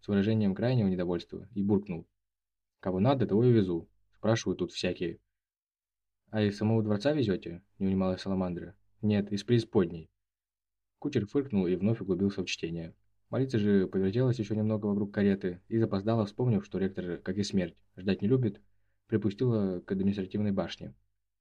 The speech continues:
Внизу, в холле, Молица увидела проректора. Дурные предчувствия Саламандры тут же всколыхнулись.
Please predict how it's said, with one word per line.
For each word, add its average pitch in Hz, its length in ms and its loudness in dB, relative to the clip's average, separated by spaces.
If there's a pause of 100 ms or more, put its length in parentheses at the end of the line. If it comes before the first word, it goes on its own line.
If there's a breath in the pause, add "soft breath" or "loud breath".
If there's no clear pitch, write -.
(460)
Внизу, 123 480 2
в - 40 -20
холле, 87 360 -2 (220)
Молица 123 300 0
увидела 107 400 2
проректора. 101 580 -2 (540)
Дурные 104 280 2
предчувствия 127 420 -2
Саламандры 101 480 2
тут 101 160 -2
же 95 460 2
всколыхнулись. 101 720 -2